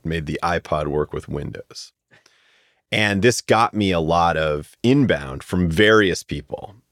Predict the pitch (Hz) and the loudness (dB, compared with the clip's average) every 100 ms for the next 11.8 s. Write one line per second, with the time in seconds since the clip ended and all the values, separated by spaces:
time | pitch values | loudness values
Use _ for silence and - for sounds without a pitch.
0 | - 196 110 117 - 113 104 - 101 92 | -4 2 4 2 2 -2 -2 2 2 4
1 | 87 82 87 80 73 87 87 85 80 80 | 2 -2 -4 -6 -6 -4 -2 -2 -2 -2
2 | 80 76 80 78 76 73 73 78 - _ | -2 -2 -2 -2 -2 -6 -8 -12 -20 _
3 | _ _ _ _ _ 87 87 - 82 78 | _ _ _ _ _ -4 -4 -2 -2 -2
4 | 76 - - 110 98 82 - 90 85 78 | -4 -6 0 0 2 -2 -4 -6 -4 -6
5 | 71 - 82 78 - - 95 85 78 - | -6 -6 -4 -4 -4 -2 0 2 0 -4
6 | 78 69 67 - - - 117 151 180 233 | -6 -8 -10 -4 -4 0 0 2 0 -2
7 | - _ _ _ _ _ _ _ - 95 | -8 _ _ _ _ _ _ _ -6 -2
8 | 95 98 90 85 - _ _ - - 135 | 0 0 -2 -6 -8 _ _ -8 0 0
9 | 131 - 95 82 80 90 82 82 80 73 | 2 2 0 0 -4 -4 -2 -2 -2 -4
10 | 71 82 76 92 104 - 85 78 76 76 | -6 -6 0 2 2 0 -4 -2 -4 -2
11 | 73 78 - - 67 67 67 | -4 -4 -8 -6 -4 -2 -4